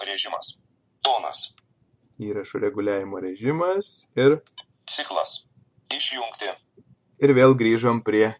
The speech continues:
Speaker 2: ciklo. Taigi, apžvelgiau visą šį meniu. Toliau spaudžiame dar kartą septynis, pateksim į kitą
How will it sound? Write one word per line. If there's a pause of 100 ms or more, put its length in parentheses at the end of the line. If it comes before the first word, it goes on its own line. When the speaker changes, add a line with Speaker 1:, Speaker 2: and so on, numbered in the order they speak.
Speaker 2:
ciklo. (200)
Taigi, (320)
apžvelgiau
visą (1500)
šį
meniu. (880)
Toliau
spaudžiame
dar
kartą
septynis,
pateksim
į (160)
kitą